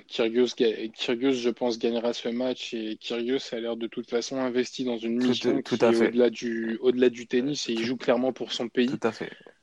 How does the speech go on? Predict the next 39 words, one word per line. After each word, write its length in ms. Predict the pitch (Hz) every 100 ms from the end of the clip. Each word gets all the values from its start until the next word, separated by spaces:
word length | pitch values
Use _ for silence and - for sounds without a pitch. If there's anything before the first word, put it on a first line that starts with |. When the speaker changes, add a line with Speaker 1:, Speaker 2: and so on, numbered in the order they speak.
| _ _
Speaker 1:
Donc, 140 | 117 113 - - - - - -
j'ai 160 | -
du 140 | 113 117
mal 180 | 131
à 80 | 131
croire 280 | 123 - 127
qu'il 160 | - 120
va 80 | 113
s'effondrer 500 | - 123 123 123 123
en 80 | 117
deuxième 300 | 113 113 110
tour 140 | -
de 100 | 113
Speaker 2:
Je 40 | 113
crois 140 | 165
que 60 | 151
Speaker 1:
Barcelone. 180 | 147 123
Speaker 2:
c'est 100 | 131
Jim 100 | 135
Courier 320 | - 156 180 -
qui 220 | - 127
a, 240 | 123 117 117
euh, 500 | 120 117 117 117 110
qui 180 | -
a 80 | 117
aussi 360 | 117 117 - 127
dit 280 | 120 131 131
qu'il 240 | - 120
donnerait, 520 | 117 117 117 123 123
genre, 380 | 117 117 113 107
euh, 140 | 107 104
qu'il 140 | 117
ferait 300 | - 120 117
un 180 | 117 117
don 280 | 120 127 135
pour 200 | 120 117
chaque 200 | - 123
victoire 720 | 120 120 - - 127 131 123
de, 460 | 120 117 113 113